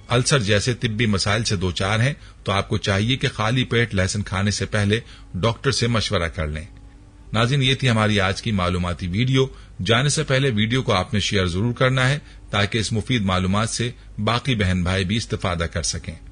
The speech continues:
नाज़रीन, हम ये उम्मीद करते हैं कि आपको हमारी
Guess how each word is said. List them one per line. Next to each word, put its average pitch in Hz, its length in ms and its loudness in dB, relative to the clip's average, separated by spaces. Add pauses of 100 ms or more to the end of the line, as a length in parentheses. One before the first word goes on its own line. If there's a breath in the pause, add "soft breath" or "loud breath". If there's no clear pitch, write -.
(520 loud breath)
नाज़रीन, 131 400 4
हम 139 120 4
ये 131 60 2
उम्मीद 127 280 2
करते 147 300 0
हैं 147 140 4
कि - 80 2
आपको 101 340 2
हमारी 98 380 2